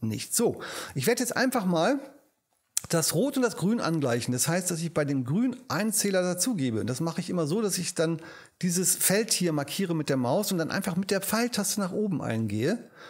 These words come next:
und gucke unten. Guck mal, jetzt haben wir hier zweihundertsechsundzwanzig, zweihundertsechsundzwanzig, das sind die gleich.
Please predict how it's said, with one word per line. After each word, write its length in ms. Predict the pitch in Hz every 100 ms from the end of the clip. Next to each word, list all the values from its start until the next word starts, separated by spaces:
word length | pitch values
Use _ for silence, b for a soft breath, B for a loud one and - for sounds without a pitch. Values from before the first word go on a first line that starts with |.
| B
und 140 | B 151
gucke 280 | 226 226 202
unten. 440 | 190 240 339 320 320 -
Guck 160 | - 196
mal, 100 | 190
jetzt 240 | 165 -
haben 100 | 170
wir 80 | 190
hier 240 | 175 185 180
zweihundertsechsundzwanzig, 1000 | - 220 214 196 185 196 175 165 160 -
zweihundertsechsundzwanzig, 840 | 147 135 135 - 113 110 113 147
das 120 | 143
sind 280 | 160 165 151
die 100 | 170
gleich. 420 | 151 113 - -